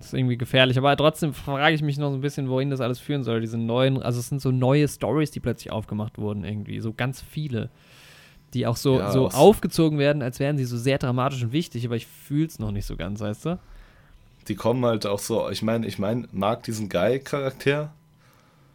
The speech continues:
Speaker 1: Ja, aber der,
Speaker 2: Ähm, also
Speaker 1: ja.
Speaker 2: den Büffel, aber der kommt halt auch so aus dem Nichts, ne?
Speaker 1: Ja.
Speaker 2: Und du denkst dir so, reicht das jetzt wirklich irgendwie für eine Staffel, den irgendwie jetzt nochmal aufzubauen?
Speaker 1: Wobei, das gab's oft
Speaker 2: Für
Speaker 1: eigentlich. Also halt nur nicht mit anderen Charakteren zusammen. Das war dann halt immer so die Freundin von Bojack oder sowas.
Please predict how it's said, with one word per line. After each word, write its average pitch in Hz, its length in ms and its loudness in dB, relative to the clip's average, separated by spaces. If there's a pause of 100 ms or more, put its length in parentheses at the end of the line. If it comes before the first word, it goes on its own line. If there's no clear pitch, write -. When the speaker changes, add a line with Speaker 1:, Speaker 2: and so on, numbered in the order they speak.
(500)
Speaker 1:
Ja, 160 100 -6
aber 175 100 -2
der, 160 160 2
Speaker 2:
Ähm, 170 80 -2
also 170 60 0
Speaker 1:
ja. 120 140 2
Speaker 2:
den 87 180 -2
Büffel, 131 420 0
aber 117 180 2
der 101 120 4
kommt 127 280 0
halt 131 140 2
auch 117 100 0
so - 160 -2
aus 110 120 0
dem 107 100 -2
Nichts, - 420 -6
ne? 117 220 -2 (420)
Speaker 1:
Ja. 110 260 -4
Speaker 2:
Und 95 140 -6
du 98 60 -4
denkst 110 260 -2
dir 117 80 -2
so, 107 160 -4
reicht 101 300 4
das 139 140 -4
jetzt - 180 -8
wirklich 131 340 -2
irgendwie 120 320 -2
für - 140 -6
eine 107 100 -2
Staffel, 127 600 0 (140)
den 117 200 -2
irgendwie 117 240 -4
jetzt 110 200 -4
nochmal 104 220 -4
aufzubauen? 127 680 0
Speaker 1:
Wobei, 131 140 0
das 160 140 -2
gab's 156 240 0
oft 139 200 0
Speaker 2:
Für 113 140 0
Speaker 1:
eigentlich. 101 440 -8 (180)
Also 104 300 -10 (160)
halt 117 180 -6
nur 139 180 2
nicht 139 220 2
mit 120 500 -8
anderen 123 440 -4
Charakteren 104 500 -12
zusammen. 104 220 -14
Das 104 100 -18
war 104 100 -6
dann 113 120 -6
halt 113 140 -6
immer 120 200 -4
so 110 80 -8
die 107 100 -8
Freundin 113 420 -2
von 98 180 -14
Bojack - 360 -12
oder 101 160 -10
sowas. 113 280 -16